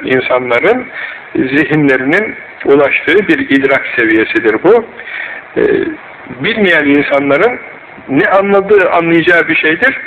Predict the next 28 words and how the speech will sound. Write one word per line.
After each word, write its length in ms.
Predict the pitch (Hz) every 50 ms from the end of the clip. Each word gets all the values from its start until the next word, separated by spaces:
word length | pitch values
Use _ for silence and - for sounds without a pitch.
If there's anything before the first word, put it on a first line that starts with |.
| - - -
ileri 220 | 175 220 214 175
geri 380 | 170 160 151 151 143 - - - - -
söz 140 | 160 156 156
söyleyeceği 560 | - - 127 120 117 113 110 117 113 110 107
bir 160 | - - 113
noktadır. 600 | 117 113 117 - - 117 117 120 143 - - - - - - - - - - - - - - - - - - - - -
Bilmeyen 720 | 165 156 - - 151 151 190 214 220 208 196 190 185 185
insan, 500 | 180 185 185 180 170 - 208 226 220 196 165
"Vay 320 | 156 156 175 180 175 170
böyle 240 | 190 185 180 170 165
demiş, 280 | 151 151 175 190 185 - -
kafir 300 | 170 165 160 151 - 165
oldu." 360 | 156 147 131 - 127 117 104 - - - - -
sanır. 400 | 139 139 151 196 - - - - - - - - - - -
Halbuki 320 | - 147 160 196 220 - 156
onun 260 | 143 160 175 185 175
seviyesinde 680 | - 143 139 127 123 120 117 - - 120 117 113 113
değil. 160 | 117 113 -
O 180 | - 147 143 135
adam 320 | 127 131 127 117 117 113
zikirle, 520 | 113 131 135 - - 139 127 123 117 110 104
fikirle, 640 | - 131 135 135 143 139 131 120 131 156 190 214 214 - - - - - - - -
efendim, 480 | 131 123 113 127 127 131 147 170 170 - 135
o 260 | 147 147 139 139 139 -
gerçeği 640 | - 127 127 120 117 - - 123 123 127 139 135 120 - - - - - - - -
sezinledi, 800 | 139 127 131 127 131 123 127 123 120 117 117 127 190 226 247 226 - -
şey 220 | - - - 131 120
yaptı. 480 | 120 117 - - - 208 247 269 247